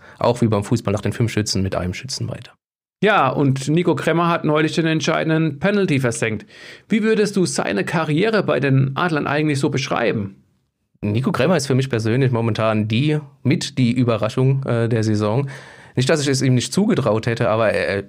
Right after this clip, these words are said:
Speaker 1: er spielt ein rundum, ähm, solides, sehr, sehr gutes Allround-Spiel. Er ist im Unterzahl gesetzt, er blockt Schüsse, er, äh, ist torgefährlich,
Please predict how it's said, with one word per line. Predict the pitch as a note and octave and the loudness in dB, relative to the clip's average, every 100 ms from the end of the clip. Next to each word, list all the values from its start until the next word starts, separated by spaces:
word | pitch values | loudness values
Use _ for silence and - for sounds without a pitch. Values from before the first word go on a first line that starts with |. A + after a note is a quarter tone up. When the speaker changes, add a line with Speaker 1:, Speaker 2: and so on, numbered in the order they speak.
| _ | _
Speaker 1:
er | F#2+ | -8
spielt | - C3 C3 | -4 -2 -2
ein | A2+ G2 | -2 -4
rundum, | F2+ - A2+ C3 E3+ F3 - C3+ C#3 C#3 C3+ | -8 -6 -2 2 2 0 0 2 2 -2 -2
ähm, | A#2+ A#2 A2+ A2+ G#2+ - _ _ _ _ _ _ B2 | -2 0 0 0 -2 -8 _ _ _ _ _ _ -2
solides, | A#2+ A#2 A#2+ D3 C#3+ C3 | 0 2 2 2 2 2
sehr, | A#2 C#3 | 0 2
sehr | B2+ B2+ A#2+ B2 - - - - - | 2 2 0 -2 -8 -20 -20 -20 -2
gutes | C#3+ D#3+ C#3+ C3+ B2+ | 0 2 0 0 0
Allround-Spiel. | A2 G2+ G2+ D#3 - - D#3 C#3+ | 0 2 2 0 -2 -2 0 0
Er | - D#2+ - | 0 0 -2
ist | A#2+ A#2+ - | -4 -4 0
im | C3 A#2+ - - _ _ - | 0 0 -2 -12 _ _ -2
Unterzahl | E3 E3 C3 C3 A#2 | 0 2 2 0 2
gesetzt, | A2 A2 C3 - | 0 0 -2 -2
er | A2 | -4
blockt | - A2 C3 D#3 - | -2 0 0 -2 -2
Schüsse, | C#3+ D3 C#3 C3+ B2 | -2 0 2 4 2
er, | A2 A2+ A2 A2 G#2+ - - | 2 2 2 2 0 -4 -6
äh, | - | -4
ist | C2 C3 - | -2 -4 -2
torgefährlich, | - C#3+ D3 C3+ A#2+ A#2 | 0 2 2 0 0 0